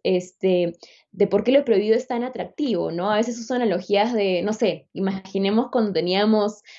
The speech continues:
quince años y queríamos irnos a todos los tonos y todas las fiestas, y claro, obviamente no nos dejaban porque éramos,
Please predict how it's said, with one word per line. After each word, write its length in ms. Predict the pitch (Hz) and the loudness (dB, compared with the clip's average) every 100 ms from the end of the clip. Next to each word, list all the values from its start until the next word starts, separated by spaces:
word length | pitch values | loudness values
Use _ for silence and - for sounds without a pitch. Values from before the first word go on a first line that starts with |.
| - _ _ | -20 _ _
quince 400 | - 254 240 247 | 0 2 4 2
años 520 | 220 214 202 269 - - | 2 0 -4 -8 -12 -8
y 80 | |
queríamos 420 | 190 175 180 208 214 | -2 -2 -2 -4 -6
irnos 260 | 208 214 | -6 -6
a 120 | 180 | -8
todos 280 | - 202 220 | -2 0 2
los 280 | 185 - - | 0 -6 -2
tonos 400 | 214 196 196 233 | 0 0 -4 -6
y 80 | 180 | -6
todas 220 | 190 202 | -2 -2
las 180 | 170 175 | -2 -6
fiestas, 480 | 214 196 - 180 190 | -2 -2 -2 -6 -6
y 60 | |
claro, 200 | 175 180 - | -6 -6 -4
obviamente 420 | 180 180 185 180 | -2 0 -2 -4
no 100 | 175 | -4
nos 80 | 196 | -6
dejaban 560 | 170 170 165 156 175 190 | -6 -2 -2 -2 -8 -6
porque 220 | 160 156 | -6 -4
éramos, 320 | 151 156 190 | -6 -6 -8